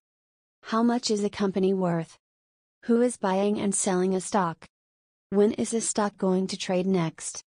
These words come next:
What's the reason for today's price movement? Look at the profitability of a company. At the highest level, stocks get their value from how profitable people expect them to be in the future.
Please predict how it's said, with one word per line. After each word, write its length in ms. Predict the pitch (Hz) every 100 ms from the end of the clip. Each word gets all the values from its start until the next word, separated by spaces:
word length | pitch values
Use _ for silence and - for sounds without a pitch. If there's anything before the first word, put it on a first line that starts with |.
| _ _ _ _ _ -
What's 300 | 208 233 -
the 100 | 226
reason 420 | 214 196 202 196
for 160 | -
today's 460 | 190 190 180 180 175
price 320 | - 180 175
movement? 540 | 208 196 175 165 156 - _ _ _ _ _ -
Look 260 | 202 220 220
at 80 |
the 80 | -
profitability 1000 | 208 - 196 196 214 202 190 185 170 170
of 120 | 180
a 80 | 185
company. 560 | - 190 175 160 151 165 _ _ _ _ _ _
At 160 | 208 208
the 160 | 208
highest 400 | 180 185 226 -
level, 460 | 240 202 165 156 160 - _
stocks 460 | - 214 185 - -
get 220 | 220 208
their 140 | 208
value 400 | 196 170 165 175
from 240 | 190 196 185
how 200 | 175 170
profitable 600 | - 196 190 196 196 214
people 420 | - 190 196 190
expect 460 | 196 - 175 175
them 180 | - 190
to 120 | 190 185
be 300 | 190 170 175
in 160 | 180
the 80 | 180
future. 500 | - 180 160 160 151